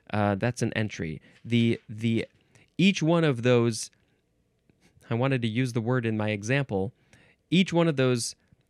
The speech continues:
people who, who enter the hotel, those are all entries. All of those entries in the record. Four B, something entered as, oh boy, we have five of them, five sub-definitions.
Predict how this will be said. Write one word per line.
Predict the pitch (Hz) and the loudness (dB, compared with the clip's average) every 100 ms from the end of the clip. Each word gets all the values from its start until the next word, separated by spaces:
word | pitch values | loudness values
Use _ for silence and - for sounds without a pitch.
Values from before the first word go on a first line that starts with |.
| _ | _
people | - 269 - 107 117 135 _ | -2 0 0 0 0 -4 _
who, | 143 135 131 - _ _ - | 2 2 2 -2 _ _ -2
who | 151 160 | 2 2
enter | 147 185 180 143 | 2 0 0 0
the | 135 | 2
hotel, | 135 143 135 175 127 117 113 | 0 0 0 0 2 0 0
those | 131 156 147 | 0 0 0
are | 131 | -2
all | 110 117 | 0 -2
entries. | 104 110 - 82 87 | -4 -6 -8 -10 -8
All | - 135 180 | -4 -2 -2
of | 170 | 0
those | 139 135 - | -2 -2 -2
entries | 117 - 113 107 | -4 -2 -4 -2
in | 104 113 | -4 -4
the | |
record. | 101 90 - - 117 - _ _ _ _ _ - _ - - - - _ | -2 -6 -8 -14 -14 -18 _ _ _ _ _ -20 _ -20 -20 -20 -20 _
Four | _ - 185 226 247 - | _ 0 4 4 4 0
B, | 127 117 165 98 - _ _ _ | 2 6 6 4 -2 _ _ _
something | - - - 156 202 196 196 - | -10 -8 0 0 2 0 0 0
entered | 143 220 - 92 95 175 - _ _ | 0 0 -2 -4 -2 -6 -8 _ _
as, | 98 87 90 143 175 - _ _ | -4 -4 -2 -4 -4 -14 _ _
oh | - 127 | -6 -4
boy, | 92 101 90 - _ _ _ | -2 -4 -4 -12 _ _ _
we | 143 | -2
have | 139 135 113 | 0 0 -2
five | - 127 165 | -4 -2 0
of | 107 87 | -2 -4
them, | 85 87 | -6 -6
five | - - 139 180 190 | -14 -2 0 0 -4
sub-definitions. | - 156 139 113 - 101 95 98 90 | -4 -4 -2 -4 -2 -4 -4 -6 -10